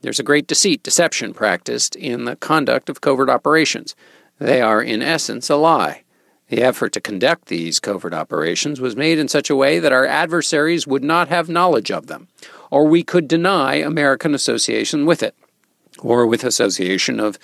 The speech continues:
this government with those activities. And that is not wrong.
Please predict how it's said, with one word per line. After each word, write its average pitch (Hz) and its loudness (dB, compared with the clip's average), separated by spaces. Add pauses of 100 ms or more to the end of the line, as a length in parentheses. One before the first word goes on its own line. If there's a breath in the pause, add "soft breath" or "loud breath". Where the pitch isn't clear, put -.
(500 loud breath)
this 131 2
government 139 0 (100)
with 110 -4
those 98 2
activities. 104 0 (380)
And 104 -4
that 139 0
is 123 -2
not 113 0
wrong. 117 0